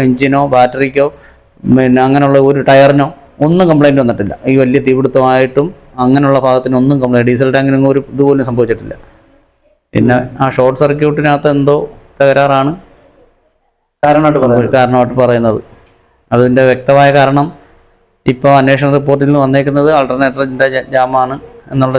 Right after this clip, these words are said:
Speaker 1: രീതിയിലാണ്.
Speaker 2: കേരളത്തിൽ ആകെ ഉണ്ടായിരുന്ന ബസ്സാണ് ഇത്?
Speaker 1: കേരളത്തിൽ ഒരേ ഒരു ബസ്സേ ഉള്ളായിരുന്നു വെസ്റ്റിബ്യൂളിൻ്റെ. അത് നിരവധിയായിട്ടുള്ള ആരാധകരും ഉണ്ട്. ഇതിന് അനാക്കോണ്ട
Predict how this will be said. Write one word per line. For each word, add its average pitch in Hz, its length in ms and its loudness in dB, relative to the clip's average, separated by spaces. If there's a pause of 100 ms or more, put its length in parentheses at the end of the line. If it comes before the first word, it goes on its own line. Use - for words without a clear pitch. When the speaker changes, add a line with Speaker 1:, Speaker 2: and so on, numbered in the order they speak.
Speaker 1:
രീതിയിലാണ്. 120 440 -2 (1400)
Speaker 2:
കേരളത്തിൽ 190 420 2 (260)
ആകെ 185 220 4
ഉണ്ടായിരുന്ന 180 360 4
ബസ്സാണ് 143 400 -2
ഇത്? 110 160 -10 (200)
Speaker 1:
കേരളത്തിൽ 127 440 0
ഒരേ 139 160 2 (140)
ഒരു 135 160 -2
ബസ്സേ 120 240 -2
ഉള്ളായിരുന്നു 104 320 -4 (100)
വെസ്റ്റിബ്യൂളിൻ്റെ. 110 520 -2 (140)
അത് 117 160 0 (200)
നിരവധിയായിട്ടുള്ള 131 840 2
ആരാധകരും 135 580 2
ഉണ്ട്. 120 180 -2
ഇതിന് 131 320 -4
അനാക്കോണ്ട 127 480 -2